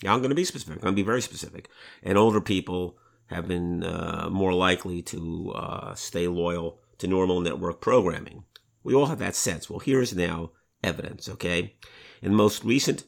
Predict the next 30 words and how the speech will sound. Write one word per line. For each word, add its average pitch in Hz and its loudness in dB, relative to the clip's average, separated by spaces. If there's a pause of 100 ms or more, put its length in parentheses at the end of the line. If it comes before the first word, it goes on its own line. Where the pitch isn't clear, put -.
(220)
television 98 -2
network - -6
season, 120 0 (720)
the 90 0
median 120 4
viewer 95 -2 (1120)
was 90 2
sixty, - -6
older 139 4
than 73 -2
sixty, - -8 (260)
for 85 -2
most 101 2 (360)
T 107 -2
V 92 -4
entertainment 82 -6 (140)
shows. - -2 (760)
The 90 0
Voice, 98 0
we 90 -8
see 87 -6
that 85 -4
advertised 87 -6
all 78 -8
the - -16
time. - -14
We 107 -10
don't - -12
watch 82 -8
it. - -6